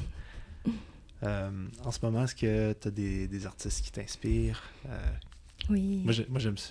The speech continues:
Speaker 1: j'aime ça demander. Je, je veux demander dès maintenant, euh,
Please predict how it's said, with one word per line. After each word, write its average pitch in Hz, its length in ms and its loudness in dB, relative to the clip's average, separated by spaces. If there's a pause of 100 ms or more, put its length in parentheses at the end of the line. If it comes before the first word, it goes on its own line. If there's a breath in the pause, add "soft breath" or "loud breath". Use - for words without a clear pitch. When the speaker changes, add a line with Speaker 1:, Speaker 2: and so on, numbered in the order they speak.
(140)
Speaker 1:
j'aime 110 180 0
ça - 120 0
demander. 107 600 2
Je, 110 160 -2 (120)
je 107 160 -4
veux 113 100 4
demander 110 400 4
dès 107 140 4
maintenant, 104 520 -2
euh, 98 220 -4